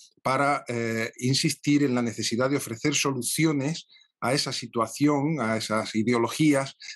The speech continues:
desde, eh, una respuesta cristiana, desde la proposición, la propuesta de la fe y al mismo tiempo el, eh, eh, pues el, la fidelidad a, eh, el legado de lo que significa la cultura cristiana,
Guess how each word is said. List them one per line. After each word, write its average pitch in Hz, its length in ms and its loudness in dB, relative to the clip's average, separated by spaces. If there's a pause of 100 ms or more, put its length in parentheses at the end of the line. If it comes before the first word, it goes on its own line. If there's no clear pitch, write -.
(100)
desde, 139 880 0
eh, - 80 -14
una 123 240 0
respuesta 123 580 -2
cristiana, 143 720 0 (360)
desde 139 580 0
la 110 200 -4
proposición, 117 760 0
la 120 100 -2
propuesta 131 480 -4
de 117 120 0
la 107 100 0
fe 156 320 0 (300)
y 120 80 0
al 113 80 -2
mismo 143 260 2
tiempo 143 580 0 (300)
el, 151 420 0
eh, 107 480 -2
eh, 104 340 0 (260)
pues 104 280 -2
el, 104 360 -2
la 110 100 0
fidelidad 113 640 2 (420)
a, 143 400 2
eh, 113 260 -2
el 120 240 4
legado 139 420 0
de 147 100 -2
lo 117 140 -4
que 110 80 -8
significa 117 520 -2
la 143 200 0
cultura 131 480 0
cristiana, 147 680 -2